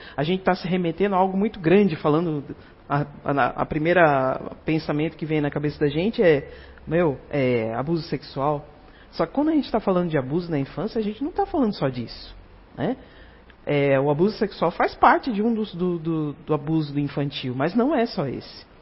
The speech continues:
né? Tem também o abuso psicológico, tem o abuso emocional, e esses são tão graves e, e causam tantas feridas, tanto quanto uma, uma, a questão sexual, né? Então eu tô aqui na condição de não,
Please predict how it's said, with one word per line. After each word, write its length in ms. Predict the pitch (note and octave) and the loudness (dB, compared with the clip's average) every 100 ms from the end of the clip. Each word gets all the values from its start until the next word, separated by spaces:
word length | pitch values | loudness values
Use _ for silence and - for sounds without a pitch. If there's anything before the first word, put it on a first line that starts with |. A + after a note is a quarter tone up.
| - - | -20 -10
né? 140 | A#2+ F#3+ | -6 -4
Tem 160 | F3+ | -4
também 240 | D#3+ D3 D#3+ | -2 0 2
o 60 | |
abuso 340 | D#3+ D#3 D#3+ D3+ | 2 0 -2 -4
psicológico, 760 | - - - A2 E3+ G3 - | -12 -12 -6 0 2 2 -2
tem 140 | E3+ D3+ | -4 -2
o 40 | |
abuso 320 | C#3 D3 C#3+ | 0 -2 -2
emocional, 800 | C3 B2+ - B2 A#2+ D#3+ A3 - - - - E3+ | -4 -6 -6 -2 2 2 0 -6 -20 -20 -12 4
e 120 | F3 | 6
esses 220 | A3 C4 | 6 0
são 200 | B3 A3 | -2 0
tão 220 | G3+ C4 | 2 4
graves 520 | D4 F#3+ G3+ C4+ A3 E3+ | 6 8 8 6 4 0
e, 140 | D#3+ - | -2 -4
e 340 | E3 D#3 D3+ - | -4 -4 -6 -4
causam 460 | E3+ F3+ F#3+ F3+ E3+ | 0 2 2 -2 -2
tantas 400 | A3 D4 C#4+ - | 0 0 -2 -2
feridas, 640 | G3+ F3 A3 C4 B3+ - - - - - - - - | -4 -4 -4 -4 -6 -14 -20 -20 -20 -20 -20 -20 -4
tanto 320 | - G3 B3 | 2 2 0
quanto 420 | - C4+ A#3 A#3+ B3+ | -2 0 0 0 -4
uma, 380 | C4 C4 B3+ | -2 -2 -2
uma, 680 | B3+ G#3 A3 A3 G#3+ G#3+ G#3+ - | -2 -4 -4 -4 -4 -4 -8 -6
a 160 | - | -4
questão 300 | G3 G3+ A3 | -4 -4 -4
sexual, 580 | G#3 A3+ - B3+ F#3 C3+ - - - | -4 -6 -6 -6 -4 -6 -14 -20 -14
né? 180 | C#3 G#3 - - - | -12 -12 -14 -20 -12
Então 220 | D#3 F3+ | -2 4
eu 80 | F#3+ | 4
tô 120 | F#3+ | 4
aqui 260 | E3+ F3 G3 | 2 2 0
na 100 | G3 | 0
condição 540 | - F3+ D#3+ - F#3+ | 0 -4 -4 -4 -2
de 120 | G#3+ E3+ | -2 -2
não, 300 | D#3+ C4+ | -2 -2